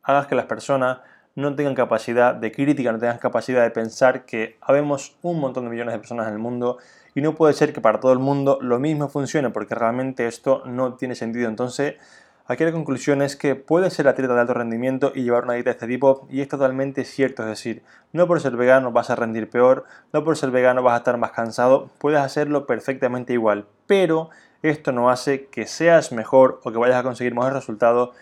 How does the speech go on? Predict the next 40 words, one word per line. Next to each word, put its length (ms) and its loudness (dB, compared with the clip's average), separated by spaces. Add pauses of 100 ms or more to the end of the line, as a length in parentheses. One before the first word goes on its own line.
(280)
que 80 0
una 180 4
persona 520 2
que 260 -6
no 340 -2
lo 260 4
es. 240 -2
Y 60 -14
esto 180 -14
es 80 -8
lo 80 -4
que, 80 -6
digamos, 420 -4
más 260 -2
se 180 -10
recalca 340 -4
en 60 -6
el 60 -6
documental, 560 2 (360)
y 160 2
es 100 0
que, 360 0
eh, 100 0
la 100 0
dieta 220 0
vegana 400 4
está 400 2
por 140 2
encima 440 0
de 100 0
cualquier 340 -2
otro 180 -6
tipo 240 0
de 80 6
dieta, 380 2
incluso 460 -2
en 60 -8
cuanto 260 2
al 80 2
rendimiento, 640 0